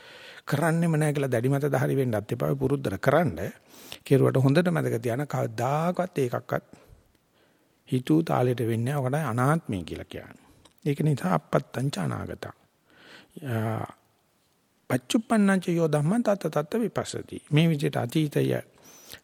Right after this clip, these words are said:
පිළිබඳව ලෝභ බඳින්නේ නැතුව, අනාගත ප්‍රාර්ථනා පැතුම් නැතුව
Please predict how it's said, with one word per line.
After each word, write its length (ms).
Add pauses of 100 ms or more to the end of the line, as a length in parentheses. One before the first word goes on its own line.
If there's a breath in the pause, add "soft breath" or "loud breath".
පිළිබඳව 580
ලෝභ 240
බඳින්නේ 420
නැතුව, 420 (560 loud breath)
අනාගත 420
ප්‍රාර්ථනා 580
පැතුම් 380
නැතුව 380